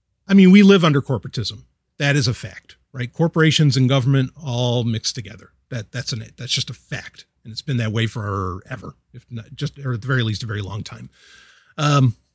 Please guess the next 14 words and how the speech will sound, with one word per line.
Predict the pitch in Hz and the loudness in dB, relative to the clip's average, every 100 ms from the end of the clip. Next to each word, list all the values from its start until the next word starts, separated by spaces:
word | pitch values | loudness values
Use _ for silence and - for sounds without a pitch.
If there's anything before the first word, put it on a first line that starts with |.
| _ _ _ _ _ _ _ _ _ _ _ _ _ _ _ _ - | _ _ _ _ _ _ _ _ _ _ _ _ _ _ _ _ 0
you | 220 | 4
know, | 180 | 4
to | - | 6
say | 175 254 269 208 170 147 | 6 6 6 4 2 0
that | 175 156 | 0 2
somehow | - 180 175 | 4 6 6
covid | - 190 185 175 | 4 6 6 6
was | 147 | 4
this | 156 139 | 4 2
big | 175 160 | 2 0
plan, | - 165 156 131 | 2 2 4 4
blah, | 135 139 | 2 2
blah, | 139 120 | 0 0
blah, | 139 135 | 2 2